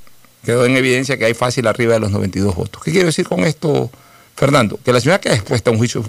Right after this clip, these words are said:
a un juicio político. Lo que más motivos hay es para un juicio político, este tema de los hospitales y tantas otras cosas más.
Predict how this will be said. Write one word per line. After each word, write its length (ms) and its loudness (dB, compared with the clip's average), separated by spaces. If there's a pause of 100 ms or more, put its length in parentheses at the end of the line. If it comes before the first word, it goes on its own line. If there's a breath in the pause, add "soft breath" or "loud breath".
(140)
a 60 0
un 80 4
juicio 240 0
político. 480 -2 (340 loud breath)
Lo 120 4
que 120 4
más 180 2
motivos 440 2
hay 100 2
es 60 0
para 140 -2
un 60 0
juicio 200 -2
político, 480 0
este 140 -2
tema 220 2
de 40 2
los 140 0
hospitales 520 -2
y 60 0
tantas 300 -2
otras 220 -6
cosas 260 -4
más. 220 -2